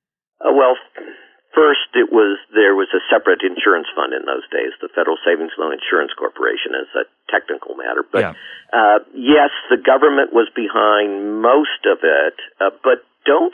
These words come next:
Speaker 1: forget, in terms of, um, key stuff about moral hazard, the, the government wasn't the only entity. There were shareholders at most of the worst places, and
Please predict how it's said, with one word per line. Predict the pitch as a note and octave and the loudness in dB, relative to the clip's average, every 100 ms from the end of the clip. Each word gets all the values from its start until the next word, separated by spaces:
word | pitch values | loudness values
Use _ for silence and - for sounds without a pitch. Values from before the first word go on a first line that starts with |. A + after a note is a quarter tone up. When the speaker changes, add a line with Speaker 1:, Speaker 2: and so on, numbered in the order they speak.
| - | -2
Speaker 1:
forget, | F3+ E3 F#3+ B2+ - - - | -2 2 2 2 0 -6 -10
in | A2+ | -8
terms | A2+ C3 B2 A#2 | -2 0 0 0
of, | A#2 A2 - - - _ _ _ | 0 0 -2 -20 -20 _ _ _
um, | G2+ G2+ G2 G#2 G2 - _ _ - - | -4 0 0 0 -4 -12 _ _ -18 -10
key | C#3+ C3 - | -6 -6 -6
stuff | - A#2+ | -2 -2
about | A#2 G#2+ G#2 | 0 0 0
moral | G#2 A2 G2+ - | 0 2 2 2
hazard, | D3 C#3 - D#2 - - | 0 0 0 -2 -4 -2
the, | A#2+ - - | 0 0 -4
the | D3 | -6
government | - F4 F4 - | -2 0 0 0
wasn't | - - F#4+ | -2 -2 2
the | E3+ | 4
only | E3+ D3 - | 4 2 0
entity. | - - - _ _ _ _ _ - | -2 -6 -10 _ _ _ _ _ -2
There | A2 A2+ A2 | 2 4 4
were | A2+ A2+ A2+ - | 2 2 2 0
shareholders | E3 G3 G#3 G#2+ F#2+ F#2 - - - _ - | 2 2 2 0 0 -2 -4 -10 -20 _ -2
at | G#2 G#2 | 0 0
most | G#2+ A2 D#3 - B2+ | 0 2 2 0 -4
of | |
the | A2+ | -2
worst | F#2+ F#2 E2 - | 0 0 -2 -6
places, | - - - - - _ _ _ _ _ _ _ _ | -6 -4 -6 -8 -12 _ _ _ _ _ _ _ _
and | G2 A2 B2+ C3+ C#3 C#3+ | -2 0 2 2 0 -2